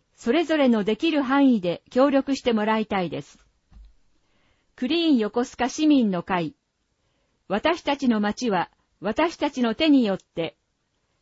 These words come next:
この合言葉を胸に、多くの市民が住みよい街にする活動を行っています。市民全員が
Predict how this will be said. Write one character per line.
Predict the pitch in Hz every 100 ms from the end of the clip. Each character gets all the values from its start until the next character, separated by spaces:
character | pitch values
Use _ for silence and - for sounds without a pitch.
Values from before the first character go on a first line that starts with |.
| _
こ | - 247
の | 320 311
合 | 320
言 | 320 320 269
葉 | 233 196
を |
胸 | 185 202 226
に、 | 185 180 - _ _ _ -
多 | 302 320
く | 262
の | 220
市 | - 262
民 | 262 208
が | 160 156 _ _
住 | _ - 262
み | 294
よ | 311
い | 277
街 | 220 214 285
に | 277
す | 277
る | 208 208
活 | 208 269
動 | 269 262 262
を | 247 170
行 | 196
っ | 233 226
て | - 214
い | 208
ま | 180
す。 | 185 _ _ _ - _ _ _ _ _
市 | - 339
民 | 349 294 196
全 | 233 269 269
員 | 269 247
が | 220